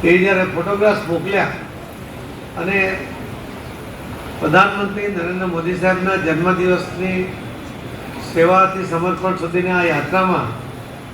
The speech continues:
જે રીતે લોકોએ ઉત્સાહભેર ભાગ લીધો અને જરૂરિયાતમંદ લોકોને મદદ કરી,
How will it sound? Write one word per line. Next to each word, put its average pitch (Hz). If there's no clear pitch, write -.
જે 170
રીતે 185
લોકોએ 185
ઉત્સાહભેર 202
ભાગ 165
લીધો 170
અને 185
જરૂરિયાતમંદ 196
લોકોને 185
મદદ 190
કરી, 127